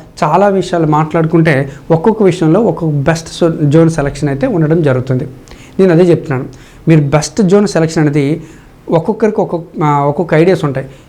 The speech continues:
ఇప్పుడు అందరికీ ఒకే జోన్ సెలక్షన్ ఎప్పుడు చెప్పలేం. ఒకరు అంటారు ఇంటి దగ్గరలో ఉంటారు, ఒకరు అంటారు ఎక్కడైనా పర్వాలేదు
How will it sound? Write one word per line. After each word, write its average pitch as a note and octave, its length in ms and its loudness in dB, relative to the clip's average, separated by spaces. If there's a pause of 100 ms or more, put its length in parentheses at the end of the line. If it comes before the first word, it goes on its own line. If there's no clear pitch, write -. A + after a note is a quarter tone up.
(100)
ఇప్పుడు E3 420 0 (200)
అందరికీ A3+ 440 0
ఒకే E3+ 400 0
జోన్ F3 180 2
సెలక్షన్ E3 400 -2
ఎప్పుడు D#3+ 200 -2
చెప్పలేం. C3 440 -4 (300)
ఒకరు E3+ 220 4
అంటారు C#3 260 -2 (180)
ఇంటి D#3 180 0
దగ్గరలో D#3 380 2
ఉంటారు, C3+ 280 -4 (140)
ఒకరు D#3 200 0
అంటారు D#3 300 -2
ఎక్కడైనా F3+ 400 2
పర్వాలేదు C3 440 -2